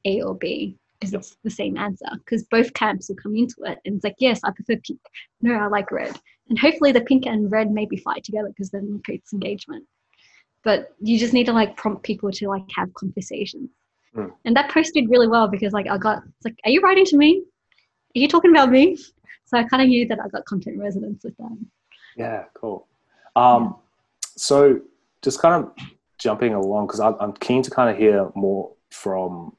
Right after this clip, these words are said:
Speaker 2: you with regards to Gary Vee and
Speaker 1: Do you like
Speaker 2: personally
Speaker 1: Gary Vee?
Speaker 2: Yeah, I like Gary Vee. I think when I first, I, so I first listened to him or first knew about him when he was on, uh,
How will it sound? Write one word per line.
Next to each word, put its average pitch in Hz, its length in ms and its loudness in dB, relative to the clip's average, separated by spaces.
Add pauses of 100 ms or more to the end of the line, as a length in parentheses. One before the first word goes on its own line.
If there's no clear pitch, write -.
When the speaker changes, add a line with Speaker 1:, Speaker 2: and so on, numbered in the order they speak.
Speaker 2:
you 98 340 -4
with 95 180 -10
regards 92 460 -4
to 90 340 -6
Gary 92 220 -2
Vee 87 440 -4 (140)
and 90 320 -10 (800)
Speaker 1:
Do - 80 -2
you 294 80 6
like 240 100 6
Speaker 2:
personally 233 160 4
Speaker 1:
Gary 226 140 4
Vee? 285 260 0 (460)
Speaker 2:
Yeah, 254 320 2
I 139 80 4
like 170 200 6
Gary 156 220 6
Vee. 139 140 6
I 143 80 4
think 196 220 2 (280)
when 151 160 6
I 156 60 4
first, 202 360 4
I, 143 200 4
so 143 260 4
I 175 300 8
first 185 360 2
listened 127 340 4
to 127 200 2
him 117 420 0
or 107 200 4
first 117 320 0
knew 110 160 4
about 101 360 2
him 101 360 -4 (380)
when 101 360 2
he 101 400 -2
was 95 300 -6
on, 95 520 -2
uh, 90 460 -6